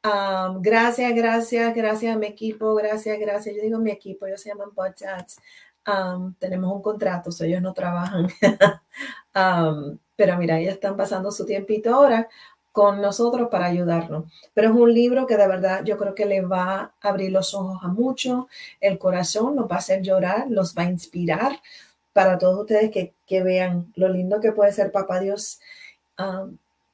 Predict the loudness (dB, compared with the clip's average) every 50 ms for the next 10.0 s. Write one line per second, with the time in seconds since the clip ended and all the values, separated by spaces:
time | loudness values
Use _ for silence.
0 | _ _ _ _ _ _ -2 -2 0 0 2 0 0 0 0 0 0 -2 -2 -4
1 | -2 -2 -2 -2 -4 -4 -4 -4 -2 0 2 2 2 2 0 0 -2 -4 -6 -6
2 | _ _ _ _ _ _ _ _ _ -20 -20 _ _ _ _ _ _ _ _ _
3 | -20 -20 _ -20 -20 -20 -20 -20 _ _ _ -10 0 2 2 4 4 4 2 2
4 | 4 4 6 6 8 8 8 6 6 4 -2 -8 -14 -20 _ _ _ _ _ _
5 | _ _ _ _ _ -20 _ _ _ -2 2 4 4 4 4 6 8 8 10 10
6 | 8 4 -2 _ -6 -4 -2 -2 -2 -2 -2 -4 -8 -14 _ _ _ 4 4 4
7 | 6 10 10 10 10 10 8 2 -8 _ _ _ _ _ _ _ -20 -20 -20 _
8 | _ _ _ -2 0 2 2 2 6 8 8 8 8 6 2 0 2 4 4 4
9 | 4 4 4 2 2 0 -4 -4 -2 -2 0 0 -2 -4 -4 -6 -6 -6 -8 -10